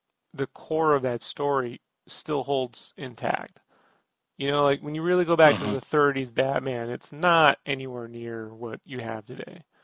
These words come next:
Speaker 1: You know, it's not the same character by a long shot.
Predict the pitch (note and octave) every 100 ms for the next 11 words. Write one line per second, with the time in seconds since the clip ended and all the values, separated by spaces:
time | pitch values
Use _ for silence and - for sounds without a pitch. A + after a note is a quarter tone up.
0 | _ _ _ _ _ _ _ B2 A2 G#2+
1 | A2+ C3 A#2+ A#2 - G#2+ A2+ G#2 G#2 -
2 | - D#3 - C#3 A#2 A#2+ A#2 _ - A#2+
3 | A#2+ A#2+ C#3 C#3 B2+ A2+ - -